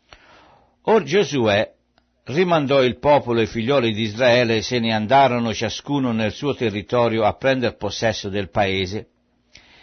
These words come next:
E il popolo servì all'Eterno durante tutta la vita di Giosuè e durante tutta la vita degli anziani che sopravvissero a Giosuè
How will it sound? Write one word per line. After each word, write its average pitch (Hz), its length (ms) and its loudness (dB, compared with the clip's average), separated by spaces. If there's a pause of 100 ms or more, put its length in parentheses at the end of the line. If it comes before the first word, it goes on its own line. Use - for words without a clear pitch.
(240)
E - 140 2
il 175 180 2
popolo 170 440 2
servì 120 380 -2
all'Eterno 131 600 2
durante 117 480 0
tutta 131 300 -2
la 98 120 2
vita 123 280 -2
di 101 140 -6
Giosuè 117 680 0
e 117 120 -2
durante 113 540 -2
tutta 120 300 -4
la 101 100 2
vita 123 340 -2
degli 101 280 -4
anziani 113 600 -2
che 107 160 -6
sopravvissero 104 880 -4
a 92 80 -4
Giosuè 98 600 -2